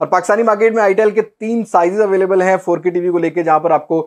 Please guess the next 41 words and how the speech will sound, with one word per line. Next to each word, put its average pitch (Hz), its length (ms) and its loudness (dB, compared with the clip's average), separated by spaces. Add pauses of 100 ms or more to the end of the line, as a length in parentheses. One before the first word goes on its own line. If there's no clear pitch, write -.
(300)
बत्तीस 170 320 2
इंच 190 140 0
वाला 190 180 4
टीवी 190 180 0
भी 185 100 -6
देखने 180 220 -2
को 185 100 -2
मिलता 180 240 2
है, 175 60 4
जहां 170 160 2
पर 170 120 2
आपको 160 180 0
फ़ोर्टी 160 220 -2
थ्री 156 160 -8
इंचेस 151 220 -10
का 151 100 -4
भी 147 60 -4
देखने 143 220 -6
को 143 80 -2
मिल 135 100 -2
रहा 131 120 0
है। 131 100 -6 (280)
और 175 240 2
ये 190 160 4
वाला 220 280 4
टीवी 180 360 -8
है 175 320 0
जी 170 260 -10
फिफ्टी - 340 -14
फ़ाइव 139 340 -2 (100)
वन, 120 260 0
जो 147 120 -4
कि 175 100 -2
पचपन 190 420 -8
इंच 170 200 -10
को 170 180 -8
जो 151 120 -6
है 156 120 -2
रिप्रेजेंट 131 440 -8
करता 113 260 -10
है। 101 160 -10